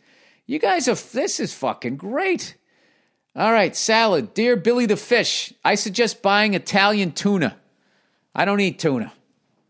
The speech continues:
I don't eat tuna 'cause they're, they're getting fished out of the sea.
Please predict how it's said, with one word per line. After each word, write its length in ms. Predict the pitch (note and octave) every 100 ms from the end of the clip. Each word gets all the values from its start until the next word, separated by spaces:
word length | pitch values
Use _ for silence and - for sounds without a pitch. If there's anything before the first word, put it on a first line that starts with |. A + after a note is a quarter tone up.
| _ _ _
I 100 | B2
don't 180 | D3+ E3+
eat 160 | D3+ -
tuna 240 | C3+ B2+
'cause 220 | A#2+ C3+
they're, 140 | C3+ B2
they're 220 | A#2 B2
getting 280 | A#2+ C#3+ C3
fished 360 | - C#3+ -
out 120 | D3+ C3+
of 80 |
the 80 | A2+
sea. 380 | G#2+ - C3 -